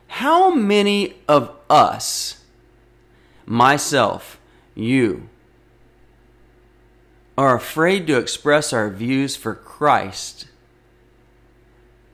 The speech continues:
because it will risk our social circles, our social status,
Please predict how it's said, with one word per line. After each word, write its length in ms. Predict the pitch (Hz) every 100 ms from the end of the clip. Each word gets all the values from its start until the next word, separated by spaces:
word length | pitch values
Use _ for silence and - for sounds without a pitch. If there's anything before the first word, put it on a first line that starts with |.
| _ _ 113
because 400 | 120 127 120 123
it 100 | -
will 220 | 110 101
risk 480 | 98 123 127 - - - _
our 140 | 101 95
social 480 | - 117 120 - 123
circles, 580 | 135 123 - 127 -
our 140 | - 101
social 420 | - 110 - 107
status, 760 | - - 120 117 120 - -